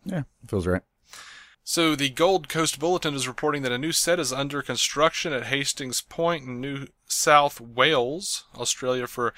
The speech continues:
Speaker 2: uh, Warner Brothers Pictures and director James Wan's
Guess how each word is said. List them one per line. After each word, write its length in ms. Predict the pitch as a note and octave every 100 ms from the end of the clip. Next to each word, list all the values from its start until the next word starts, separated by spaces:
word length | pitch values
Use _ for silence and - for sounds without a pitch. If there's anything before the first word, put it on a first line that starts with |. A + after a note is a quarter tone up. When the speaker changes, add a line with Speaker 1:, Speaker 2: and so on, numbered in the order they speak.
| - - - -
Speaker 2:
uh, 540 | B2 A#2+ A#2 - - - _
Warner 180 | C3+ C#3+
Brothers 280 | C3+ B2+ A#2+
Pictures 440 | D3 C3+ C3+ B2+
and 120 | A#2+
director 640 | A#2 A#2 A#2+ - A#2+ A#2 - C#3+
James 400 | A#2+ C3 C3 A#2+
Wan's 560 | B2 B2+ A#2+ A2+ -